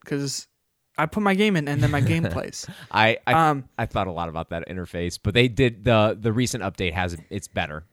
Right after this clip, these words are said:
Speaker 2: It's been
Speaker 1: It
Speaker 2: better.
Speaker 1: is, it is.
Speaker 2: Yeah.
Speaker 1: It's way better. But, like, let me say this. Here, here's the question that they should be asking themselves. Is it better than the Wii's interface?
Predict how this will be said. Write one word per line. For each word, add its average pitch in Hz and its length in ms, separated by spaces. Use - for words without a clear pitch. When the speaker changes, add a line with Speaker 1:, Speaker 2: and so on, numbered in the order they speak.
Speaker 2:
It's 95 160
been 95 260
Speaker 1:
It - 40
Speaker 2:
better. 214 200
Speaker 1:
is, 139 180
it 165 120
is. 135 80
Speaker 2:
Yeah. 80 120
Speaker 1:
It's 143 140
way 185 120
better. 120 280
But, 175 180
like, 165 180
let 185 80
me 208 80
say 196 180
this. 156 340
Here, 247 240
here's 220 320
the 220 100
question 214 360
that 165 100
they 165 100
should 156 140
be 151 100
asking 135 220
themselves. - 480
Is 196 180
it 240 140
better 170 320
than 151 220
the 143 100
Wii's 135 340
interface? - 680